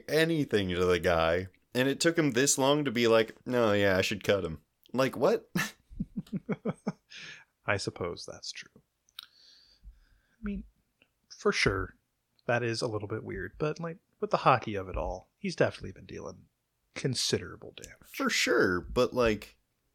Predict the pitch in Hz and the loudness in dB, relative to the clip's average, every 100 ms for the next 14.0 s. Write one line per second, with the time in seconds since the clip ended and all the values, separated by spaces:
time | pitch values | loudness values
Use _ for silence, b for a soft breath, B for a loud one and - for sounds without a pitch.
0 | _ - _ _ _ _ _ - - - | _ -20 _ _ _ _ _ -14 -14 -14
1 | - 101 113 113 - - 117 - 156 156 | -4 0 2 0 -2 -8 -4 0 2 0
2 | 151 147 131 117 107 98 120 107 95 92 | 0 2 2 2 2 0 0 0 2 2
3 | 87 87 90 85 82 82 80 82 82 78 | 0 -2 -2 -2 -2 -2 -2 -2 -2 -2
4 | - - 98 92 92 101 98 98 85 78 | -4 -2 0 2 2 0 -2 2 2 2
5 | - 90 113 123 117 - - 98 92 120 | -4 -6 -2 -2 -2 -4 -6 -6 -2 0
6 | 95 65 - - 101 101 80 76 - _ | 0 -2 -6 -4 0 0 0 -4 -8 _
7 | - 95 78 76 55 71 - - - _ | -6 -4 -4 -4 -6 -8 -10 -14 -14 _
8 | b b b b b b - 80 78 - | b b b b b b -6 -4 -4 -8
9 | - b b b b b b b _ _ | -18 b b b b b b b _ _
10 | _ _ _ _ - 78 - - - - | _ _ _ _ -12 -10 -10 -12 -10 -8
11 | - 131 98 110 _ _ _ _ _ _ | -2 -2 -2 -8 _ _ _ _ _ _
12 | - 170 143 135 117 107 95 110 98 95 | -4 -4 -2 -2 0 0 0 -2 -2 -8
13 | 90 - 104 - 92 92 85 76 - | -12 -6 -6 -6 -10 -10 -12 -14 -18